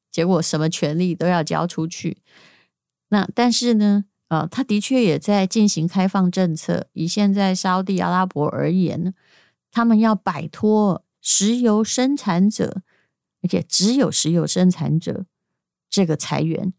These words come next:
是非常非常积极的，也只有这样子的人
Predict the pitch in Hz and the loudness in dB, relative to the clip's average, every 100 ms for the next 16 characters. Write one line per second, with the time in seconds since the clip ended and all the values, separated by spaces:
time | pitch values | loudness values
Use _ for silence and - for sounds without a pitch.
0 | _ _ - - 175 - _ _ _ _ | _ _ -6 -2 -2 -4 _ _ _ _
1 | - 202 208 - 139 147 175 175 - 139 | -2 0 0 -2 -2 0 0 -2 -4 -4
2 | 143 - 175 180 - - - - 175 _ | -4 -2 -2 -2 -6 -8 -10 -10 -10 _
3 | _ _ _ _ _ _ _ _ - 202 | _ _ _ _ _ _ _ _ -2 0
4 | 185 202 233 170 208 196 175 160 151 139 | 2 2 2 2 2 2 2 -2 -6 -4
5 | 143 165 | -4 -6